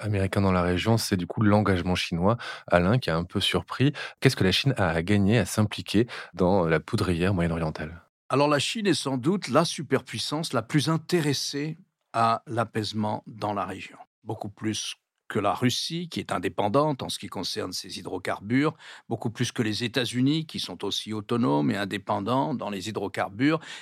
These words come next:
Speaker 2: et beaucoup plus que l'Europe, qui, même si là, il y a momentanément, pour une dizaine d'années,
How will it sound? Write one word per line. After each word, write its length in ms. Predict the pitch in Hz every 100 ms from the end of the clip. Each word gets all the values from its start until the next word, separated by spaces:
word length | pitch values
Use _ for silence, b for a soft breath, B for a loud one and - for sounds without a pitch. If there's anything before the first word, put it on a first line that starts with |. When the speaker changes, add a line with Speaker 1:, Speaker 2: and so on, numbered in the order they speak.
| B
Speaker 2:
et 60 | 135
beaucoup 240 | 170 185
plus 220 | 160 175
que 100 | -
l'Europe, 460 | 147 139 139 180 -
qui, 500 | - 165 175 160 - _
même 320 | - 131 143 131
si 240 | - 123
là, 320 | 127 123 110 87
il 120 | 110
y 100 | 110
a 260 | 107 95 - _
momentanément, 840 | 110 110 107 107 113 127 160 160
pour 220 | - 110
une 140 | 107 101
dizaine 420 | 107 104 110 101
d'années, 540 | 101 104 127 143 156